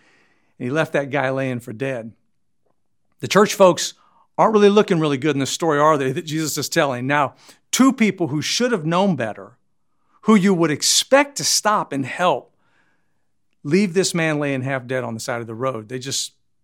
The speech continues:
they just pass on by. Why? Why wouldn't they help?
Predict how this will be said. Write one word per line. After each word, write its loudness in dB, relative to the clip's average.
they -2
just -8
pass -2
on -6
by. -6
Why? -2
Why 0
wouldn't 0
they 0
help? -6